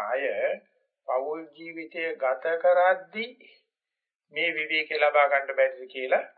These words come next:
අසුචි වල මැණික් හොයනවා. අසුචි මැණික් නෑ, මැණික් තියෙන තැන් තියෙනවා. ඉව්වගේ හෙව්වොත් ඒත් හම්බ වෙන්නේ නෑ. කලාතුරකින් තමයි හම්බ වෙන්නේ. ඉතින් ඒ නිසා යම් කිසි කෙනෙක් ඒ බැඳීම්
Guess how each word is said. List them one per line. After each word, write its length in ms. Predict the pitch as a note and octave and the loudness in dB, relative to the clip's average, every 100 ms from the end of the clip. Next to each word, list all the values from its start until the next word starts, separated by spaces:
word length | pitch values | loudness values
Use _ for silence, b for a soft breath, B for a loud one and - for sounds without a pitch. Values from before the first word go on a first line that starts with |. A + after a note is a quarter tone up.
| _ _ _ | _ _ _
අසුචි 440 | C#3 - F#3+ F#3+ F3+ | -10 -10 -12 -12 -4
වල 200 | D3 E3+ | -4 -2
මැණික් 340 | E3+ D3+ D3 | -2 -4 -6
හොයනවා. 360 | - B2 - _ _ _ _ _ _ _ _ _ | -14 -14 -14 _ _ _ _ _ _ _ _ _
අසුචි 540 | D3+ - E3+ E3 C#3+ | -10 -10 -16 -14 -10
මැණික් 320 | B2+ C3 C3+ - | -6 -6 -6 -12
නෑ, 320 | A2 G2+ A#2 F#3+ - _ | -10 -4 -4 -4 -8 _
මැණික් 320 | B2+ A#2+ C3 | -12 -12 -12
තියෙන 280 | _ C#3 D3+ | _ -16 -8
තැන් 240 | - A#2+ B2+ | -4 -4 -6
තියෙනවා. 400 | - - _ _ _ _ _ _ _ | -20 -20 _ _ _ _ _ _ _
ඉව්වගේ 420 | C#3 C#3 E3 D#3+ D3 | -14 -2 -2 0 -4
හෙව්වොත් 380 | D#3+ E3 G3 - | -6 -6 -6 -6
ඒත් 260 | D3 E3+ - | -6 -6 -6
හම්බ 220 | D3+ D#3 | -10 -10
වෙන්නේ 360 | - - - | -20 -20 -20
නෑ. 180 | - - - | -18 -18 -18
කලාතුරකින් 760 | - A#2+ B2 D#3 E3+ F3+ F3 E3+ | -10 -2 2 2 2 -4 -14 -12
තමයි 220 | - D#3 | -8 -8
හම්බ 240 | C#3+ D3+ | -8 -12
වෙන්නේ. 400 | C3+ A2 F#2 D#3+ G3 _ _ _ - | -14 -16 -16 -18 -18 _ _ _ -20
ඉතින් 180 | - D3+ | -4 -4
ඒ 60 | |
නිසා 260 | C#3+ C#3+ C3 B2 | 0 0 2 0
යම් 140 | B2 | -2
කිසි 260 | - D#3+ D3 | -6 -14 -12
කෙනෙක් 380 | D3+ C#3+ D3 C#3+ _ _ | -8 -4 -6 -6 _ _
ඒ 220 | C3 D3 | -8 -8
බැඳීම් 520 | D3 D3+ C#3+ C#3+ C#3 | -2 -2 -2 -8 -8